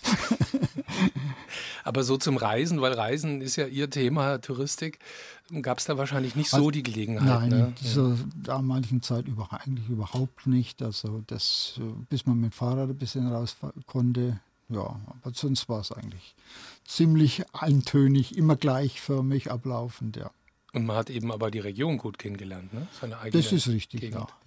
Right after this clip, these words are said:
Speaker 1: ja,
Speaker 2: Ja.
Speaker 1: genau.
Speaker 2: Sie haben vorhin aber schon kurz anklingen lassen, Sie waren, äh, doch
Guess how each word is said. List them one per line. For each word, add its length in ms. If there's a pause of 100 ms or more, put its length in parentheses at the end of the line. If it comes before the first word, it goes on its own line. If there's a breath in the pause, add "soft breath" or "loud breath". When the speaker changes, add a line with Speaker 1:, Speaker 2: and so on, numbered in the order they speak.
Speaker 1:
ja, 80
Speaker 2:
Ja. 80 (200)
Speaker 1:
genau. 260
Speaker 2:
Sie 100
haben 100
vorhin 220
aber 180
schon 160
kurz 220
anklingen 380
lassen, 260
Sie 100
waren, 240 (480 loud breath)
äh, 340 (120)
doch 260